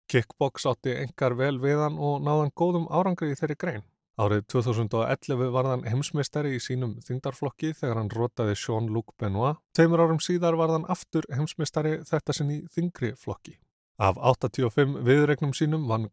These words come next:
Kóbran, eins og hann kallar sig, í hringnum sjötíu og sex þeirra. Þar af tuttugu og þrjár með rothöggi. Þegar best lét var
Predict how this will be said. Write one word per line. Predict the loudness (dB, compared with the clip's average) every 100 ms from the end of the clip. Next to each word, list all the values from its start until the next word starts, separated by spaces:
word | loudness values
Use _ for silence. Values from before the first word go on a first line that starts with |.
| -2
Kóbran, | -2 -2 -4 -4 -4
eins | -6 -4
og | -6
hann | -4
kallar | -6 -4 -2
sig, | -2
í |
hringnum | 0 -2 -2 -4
sjötíu | -4 -4 -6 -4 -10
og | -6
sex | -8 -8
þeirra. | -12 -14 -18 _ _
Þar | 0 0
af | 0
tuttugu | -4 -2 -4
og | 0
þrjár | 2 2 2
með | -2 -2 -4
rothöggi. | -4 -4 -6 -6 -12 _ -4
Þegar | -2 2
best | 0 0 0
lét | 0 0
var | -2